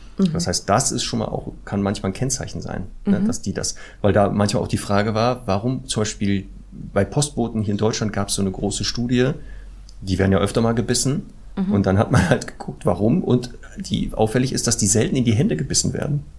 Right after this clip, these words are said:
Speaker 2: Obwohl die manchmal auch mit den Händen rumfuchteln oder sowas,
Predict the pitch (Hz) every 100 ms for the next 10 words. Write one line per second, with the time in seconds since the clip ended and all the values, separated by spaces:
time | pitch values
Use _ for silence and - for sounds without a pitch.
0 | - - - - - - - - - -
1 | - - - - 113 117 123 120 113 123
2 | 110 107 - 104 107 107 139 - 123 -
3 | 98 - - - - 104 185 -